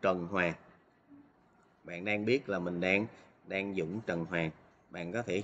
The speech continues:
change account setting, những cái thông tin liên quan đến Dũng Trần Hoàng này. Đó, rồi, như vậy là mình đã xong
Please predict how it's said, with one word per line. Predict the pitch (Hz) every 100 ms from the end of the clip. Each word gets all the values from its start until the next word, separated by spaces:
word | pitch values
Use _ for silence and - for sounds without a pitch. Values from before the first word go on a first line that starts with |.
| -
change | 107 104 92
account | 85 98 98
setting, | - 113 - 110 110 107 107 - - 90
những | 82
cái | 117 120
thông | 110
tin | 104 107 107 104
liên | 104 104 101
quan | 101 95 98 117
đến | 131 123
Dũng | 95 90 117
Trần | 90 85
Hoàng | 87 82
này. | 82 78 _ _ _ _ _ _ _ _ _ - - - - - - -
Đó, | 82 92 - - 90
rồi, | 87 80 80 92
như |
vậy | 98 85
là | 85
mình | 85 82
đã | 85
xong | - 110 107